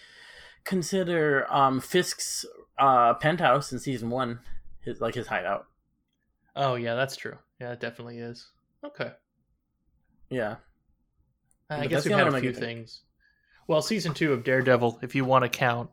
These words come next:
Speaker 2: um, the, where the hand were,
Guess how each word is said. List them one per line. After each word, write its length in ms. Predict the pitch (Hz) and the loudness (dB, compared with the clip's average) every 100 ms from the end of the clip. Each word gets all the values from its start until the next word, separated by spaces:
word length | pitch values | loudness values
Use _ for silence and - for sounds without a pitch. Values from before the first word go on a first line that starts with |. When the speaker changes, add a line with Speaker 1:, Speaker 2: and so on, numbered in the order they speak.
| 139 | -2
Speaker 2:
um, 420 | 120 113 113 110 _ _ _ _ _ _ _ _ 1077 _ _ _ _ _ _ _ - | 0 -2 -8 -14 _ _ _ _ _ _ _ _ _ _ _ _ _ _ _ _ -14
the, 420 | 127 117 113 113 - | -6 -4 -4 -4 -6
where 580 | 127 127 139 147 143 - | -4 0 0 0 -2 -4
the 160 | 131 | -4
hand 460 | 123 127 165 220 233 _ - | -2 -2 -2 -4 -10 _ -10
were, 380 | 190 226 277 | -4 -4 -6